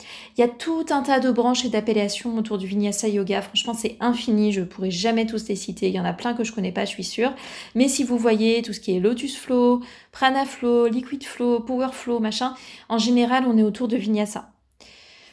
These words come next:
Donc, ces trois styles, euh, le hatha, l'ashtanga, le vinyasa, sont vraiment quand même très proches les uns des autres. En variante,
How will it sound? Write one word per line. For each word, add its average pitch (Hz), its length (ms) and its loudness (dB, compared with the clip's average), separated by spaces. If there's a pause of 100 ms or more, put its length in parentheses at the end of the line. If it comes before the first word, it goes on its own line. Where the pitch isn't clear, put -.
(120)
Donc, 269 360 -2
ces 254 200 -2
trois 359 240 0
styles, 311 600 -4
euh, 202 220 2
le 233 180 4
hatha, 277 640 4
l'ashtanga, 247 680 0
le 233 80 2
vinyasa, 226 720 0
sont 254 160 -6
vraiment 214 320 -2
quand 220 160 -4
même 214 400 0
très - 200 -6
proches 240 380 -2
les 214 160 -2
uns 202 60 0
des 190 180 -4
autres. 349 240 -2 (540)
En 254 160 2
variante, 285 640 2